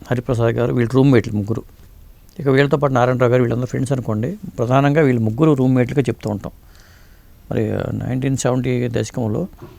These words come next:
వాళ్ళు, ఆ, సినిమా రంగంలో ప్రయత్నాల కోసం వెళ్తున్నప్పుడు అసలు మొదటి సినిమా అవకాశాలు వచ్చి హీరోగా నిలబడింది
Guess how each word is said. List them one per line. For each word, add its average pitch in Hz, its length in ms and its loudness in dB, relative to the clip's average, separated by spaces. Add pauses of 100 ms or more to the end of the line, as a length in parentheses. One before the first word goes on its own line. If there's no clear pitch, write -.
(300)
వాళ్ళు, 123 300 2 (160)
ఆ, 107 180 -2
సినిమా 127 300 2
రంగంలో 123 280 2
ప్రయత్నాల 120 340 -2
కోసం 117 300 -4
వెళ్తున్నప్పుడు 113 560 -6 (800)
అసలు 127 180 0
మొదటి 139 280 2
సినిమా 139 280 2
అవకాశాలు 127 480 2
వచ్చి 123 300 -4 (480)
హీరోగా 127 480 4
నిలబడింది 117 760 0